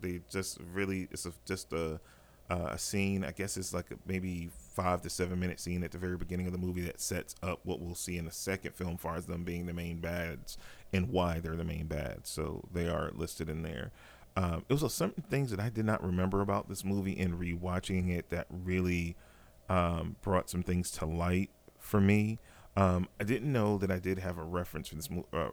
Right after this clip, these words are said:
reverence for this movie. I always appreciated Christopher Reeves as Superman and Clark Kent, but, um, I, like, I really appreciate it more now than I did as a kid. I guess because it was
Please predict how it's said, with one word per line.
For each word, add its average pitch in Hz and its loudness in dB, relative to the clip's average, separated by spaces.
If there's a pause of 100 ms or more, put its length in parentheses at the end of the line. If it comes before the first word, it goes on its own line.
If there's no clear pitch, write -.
reverence 90 4
for - -10
this 82 -8
movie. 90 -2
I 98 4
always 131 2
appreciated 90 0 (460)
Christopher 92 0
Reeves 90 0
as 90 0
Superman 90 -2
and 85 -6
Clark - -2
Kent, 95 0 (460)
but, 95 4 (100)
um, 87 0 (440)
I, 95 -4 (140)
like, 98 0
I 95 6
really 107 2 (140)
appreciate 92 0
it - -2
more 92 2
now 90 4
than 90 0
I 85 -2
did 87 -2
as - -4
a 78 -4
kid. 90 -2 (320)
I 95 0
guess 101 2
because 95 -2
it 92 0
was - -4